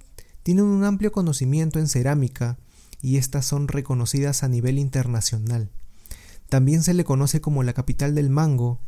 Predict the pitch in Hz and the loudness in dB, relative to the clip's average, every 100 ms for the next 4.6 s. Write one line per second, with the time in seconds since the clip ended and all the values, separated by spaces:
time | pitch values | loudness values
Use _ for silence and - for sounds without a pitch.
0 | - 131 123 135 180 185 180 - - 135 | -2 2 4 4 2 0 -4 -10 -2 0
1 | 127 123 117 113 117 - 123 - - - | 2 0 0 0 -2 -6 -10 -12 -20 -20
2 | - - - - - - - - 135 127 | -20 -20 -20 -20 -20 -20 -20 -6 -4 -2
3 | - 165 156 165 135 175 165 156 131 123 | 0 0 2 0 2 2 4 4 2 0
4 | 127 147 151 139 117 | 0 0 2 0 0